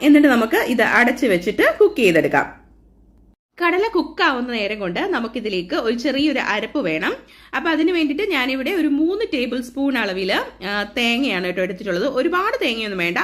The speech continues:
മൂന്നേ മൂന്ന് ടേബിൾ സ്പൂൺ തേങ്ങ മതി. തേങ്ങയോടൊപ്പം തന്നെ നമ്മൾ ചേർത്ത് കൊടുക്കുന്നത് കാഷ്യൂ നട്ട് ആണ്, ഒരു അഞ്ചോ ആറോ കാഷ്യൂ നട്ട്. ഇത് വെള്ളത്തിൽ കുതിർത്ത ഒന്നുമല്ല, കുതിർക്കണം നിർബന്ധമൊന്നുമില്ല, ഒന്ന് കഴുകി എടുത്തിട്ടുണ്ട്.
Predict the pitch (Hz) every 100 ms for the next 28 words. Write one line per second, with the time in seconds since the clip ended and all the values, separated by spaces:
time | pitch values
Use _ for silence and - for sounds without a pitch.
0 | 247 247 247 285 415 311 233 214 190 190
1 | - 294 302 196 208 185 160 359 320 330
2 | 359 453 415 302 285 269 349 302 247 247
3 | 220 214 254 202 202 202 269 415 233 220
4 | 240 269 240 190 170 208 480 453 240 247
5 | 226 226 233 240 220 233 277 208 208 233
6 | 196 226 330 - 214 226 240 339 302 247
7 | 269 240 226 214 190 311 294 285 302 330
8 | 262 247 269 254 202 226 320 294 285 233
9 | 277 226 226 220 180 202